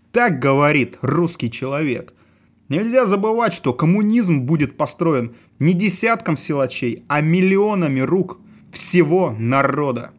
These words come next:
Так пусть будет больше сильных, ловких, смелых. Как хотите, но я за здоровье, силу, красоту и выносливость миллионов тех, кто обязан умножить и красоту, и силу нашей многонациональной Родины.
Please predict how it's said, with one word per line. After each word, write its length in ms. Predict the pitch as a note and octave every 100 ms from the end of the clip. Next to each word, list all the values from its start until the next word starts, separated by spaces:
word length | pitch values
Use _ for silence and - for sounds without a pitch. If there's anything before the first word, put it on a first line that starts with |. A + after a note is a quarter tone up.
| _ _ _
Так 260 | - - -
пусть 340 | A#3+ A#3 -
будет 320 | B2 D3 C3+ A#2+
больше 380 | C#3 C#3+ -
сильных, 680 | A#2+ - A3 G#3+ C#3+ A#2+ - -
ловких, 580 | C3 F#3+ F3 - -
смелых. 680 | - - D3 D3+ A2+ - - _ _ _ _ _
Как 180 | B3+ A3+
хотите, 500 | - F3 A#3+ F3+ B2+
но 160 | A#2
я 200 | E3+ B3+
за 120 | G3+ F3+
здоровье, 640 | D3 E3+ F3+ F#3 C3+ A#2+
силу, 480 | A#2+ - G#3 G3 C3+
красоту 560 | - - D#3+ - A3
и 160 | F#3 E3+
выносливость 640 | C#3+ E3+ G#3 E3+ D#3 C#3 -
миллионов 800 | D#3 G#3+ G#3+ G#3+ G3+ D3+ B2+ -
тех, 320 | G3+ G3+ - - _ _ -
кто 220 | - C#3
обязан 440 | D3 G#3+ F3 F3+
умножить 520 | F#3+ G3 A3 E3+ C3
и 60 | D3+
красоту, 600 | D#3+ D3 D3 C#3+ A3 F3+ -
и 100 | E3+
силу 460 | - A3 A3+ C3+
нашей 380 | A#2+ E3+ F3+ C3
многонациональной 1000 | C3 C3+ C#3+ C#3 - C3+ D3 C#3+ C3 A#2
Родины. 600 | G#2+ A#2 B2 A2 G2 -